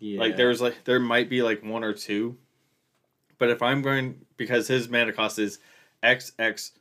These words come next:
Speaker 1: green, blue. So if I s-, I, in order to copy two creatures,
Speaker 2: You gotta
Speaker 1: I,
Speaker 2: pay six.
Speaker 1: I have to pay six. If I'm gonna pay
Speaker 2: That's
Speaker 1: six
Speaker 2: a lot.
Speaker 1: if I'm gonna pay six mana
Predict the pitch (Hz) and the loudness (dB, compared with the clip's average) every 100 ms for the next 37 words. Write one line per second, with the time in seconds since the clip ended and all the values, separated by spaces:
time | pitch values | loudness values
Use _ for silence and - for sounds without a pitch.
0 | _ _ 107 107 98 98 95 - - _ | _ _ 0 0 -2 -6 -6 -8 -16 _
1 | _ _ _ _ _ _ _ - - 117 | _ _ _ _ _ _ _ -6 2 4
2 | 110 98 - _ _ _ 120 113 131 143 | 4 2 -4 _ _ _ 0 2 2 2
3 | - - - - 120 135 - - 127 127 | 0 -6 -10 -6 -4 -4 -8 -12 -4 0
4 | 135 127 123 113 127 127 101 - 131 117 | 0 0 -2 -2 -4 -2 -6 -4 -6 -4
5 | 135 131 104 95 - _ _ _ _ 131 | -4 -2 -2 -4 -8 _ _ _ _ -2
6 | 143 120 127 127 107 95 - 123 139 139 | 2 2 0 -4 -8 -12 -4 0 2 0
7 | 127 123 - 120 - - 113 135 147 151 | 0 -2 0 -4 -4 -6 -2 2 2 2
8 | 147 131 131 135 117 98 95 95 90 85 | 0 -2 0 -2 -4 -6 -8 -8 -10 -14
9 | _ _ - 123 139 147 139 139 123 - | _ _ -6 0 2 2 0 0 -2 -2
10 | 151 147 135 127 135 143 143 | -2 -2 -2 0 2 0 -4